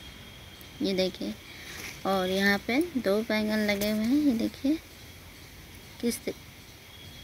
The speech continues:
किस तरीके से बैंगन लगा हुआ है, ये देखिए। और इस, इस plant की growth भी बहुत अच्छी है और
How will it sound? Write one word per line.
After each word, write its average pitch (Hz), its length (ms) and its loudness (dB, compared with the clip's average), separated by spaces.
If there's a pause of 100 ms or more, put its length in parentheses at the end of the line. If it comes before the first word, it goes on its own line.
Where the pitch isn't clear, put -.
(480)
किस 220 200 0
तरीके 214 400 0
से 262 160 4 (800)
बैंगन 214 360 4
लगा 196 240 8
हुआ 202 160 4
है, 247 160 4
ये - 1500 -6
देखिए। 233 420 2 (480)
और 196 280 -2
इस, 196 220 -6 (520)
इस - 100 -10
plant 220 360 4
की 240 120 0
growth 208 300 2
भी 220 200 0
बहुत 220 280 -2
अच्छी 233 340 0
है 240 120 4
और - 1600 -6